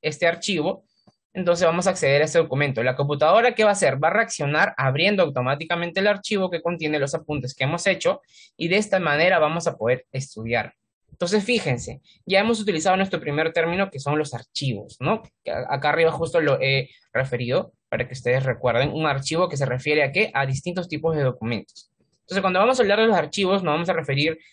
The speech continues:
a distintos tipos de documentos. Pueden ser archivos, documentos como los apuntes que hemos mencionado, ¿no?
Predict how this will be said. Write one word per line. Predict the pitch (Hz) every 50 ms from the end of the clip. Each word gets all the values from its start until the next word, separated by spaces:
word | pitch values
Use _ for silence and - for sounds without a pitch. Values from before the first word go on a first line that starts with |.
| _ _ _
a | - 135 139 139
distintos | 139 135 156 151 160 156
tipos | 156 156 160 156 160
de | 160
documentos. | 143 139 143 170 214 214 190 147 - - - - _ _ _ _ _ -
Pueden | 185 180 175 170 165 165
ser | 156 - 151 151
archivos, | 143 127 135 135 - - 180 165 156 151 151 151 151 - - -
documentos | 135 147 147 147 151 143 151 160 156 151 160 -
como | - 160 147 135
los | 131 131 131
apuntes | 127 - - 175 160 156 151 143
que | -
hemos | 131 131 135
mencionado, | 139 139 135 135 127 123 143 175 196 180 160 165 208 - - _ _ _ _ _ _ _
¿no? | - 143 147 160 208 208 -